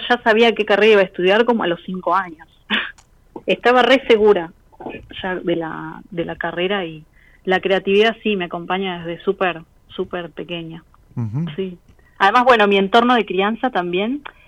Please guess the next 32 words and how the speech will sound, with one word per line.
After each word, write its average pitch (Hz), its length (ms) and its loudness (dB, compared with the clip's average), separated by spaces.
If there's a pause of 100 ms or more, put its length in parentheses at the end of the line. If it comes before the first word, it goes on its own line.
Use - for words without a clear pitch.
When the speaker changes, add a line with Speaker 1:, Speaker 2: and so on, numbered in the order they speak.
(140)
Speaker 1:
ojo, 196 320 0
el 175 140 0
entorno 202 360 0
de 202 100 -2
crianza 175 1120 -4
más, 180 300 -4 (380)
eh, 160 800 -10 (1500)
¿cómo 185 200 -6
se 185 100 -6
dice? 214 220 -4
El 185 160 0
primero 190 560 2
que 165 100 -8
tuve 180 260 0
de 170 120 -4
los 160 140 -10 (100)
cero 185 200 2
a 180 60 0
los 165 180 -12
tres, 185 320 -6 (320)
a 165 80 -10
los 160 140 -12
tres 185 240 -6
años 220 380 -4 (160)
o 160 240 -6
dos 170 140 -6
años 180 260 -8
y 156 60 -8
medio, 233 380 -6 (480)
fue 202 200 4
puramente, 208 1040 0
mm, 156 360 -14